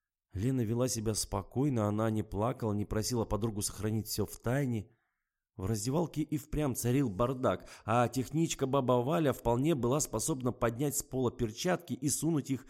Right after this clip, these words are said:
в первую попавшуюся под руку куртку. Фатима не сообщила об инциденте Поле с Тасей, но с тех пор начала присматривать за Леной и скоро поняла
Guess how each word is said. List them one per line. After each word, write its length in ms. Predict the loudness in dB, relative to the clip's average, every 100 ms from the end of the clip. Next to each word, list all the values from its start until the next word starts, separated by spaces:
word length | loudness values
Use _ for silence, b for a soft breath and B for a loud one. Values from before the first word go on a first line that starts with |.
| B
в 100 | -2
первую 340 | 2 4 4 2
попавшуюся 600 | 0 0 0 -4 -4 -4
под 220 | -2 -4
руку 200 | -4 -8
куртку. 480 | -6 -6 -8 -16 -20 _ _
Фатима 520 | -8 -4 -2 0 0
не 140 | 0 -2
сообщила 580 | -2 -4 -4 -2 2 0
об 160 | 0
инциденте 640 | -4 -2 -4 -2 -2 -4
Поле 320 | -4 0 0 0
с 100 | -2
Тасей, 460 | 0 0 0 B B B -2
но 160 | 0
с 100 | 0
тех 300 | 0 -2 -2
пор 240 | -2 0 0
начала 340 | -2 -2 -2
присматривать 920 | -2 -2 0 0 -2 -4 -4 -4 -4
за 140 | -4 -2
Леной 520 | -2 0 -2 -4 -10 -10
и 140 | -6
скоро 420 | -6 -4 -4 -4
поняла 680 | -4 -6 -4 -4 -6 -8